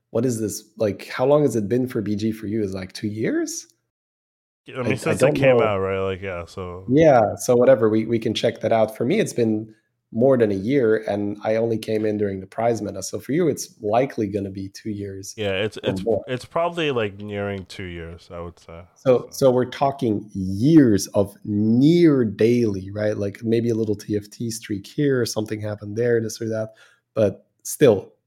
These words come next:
Speaker 1: over the span of two years, near daily practice,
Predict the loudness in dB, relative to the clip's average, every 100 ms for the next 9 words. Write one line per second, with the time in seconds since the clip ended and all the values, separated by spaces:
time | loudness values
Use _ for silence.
0 | _ 4 4 4 0 0 2 0 0 0
1 | 0 -2 -4 -2 2 4 6 4 2 2
2 | 2 4 2 -2 -4 -2 -2 -4 -8 -8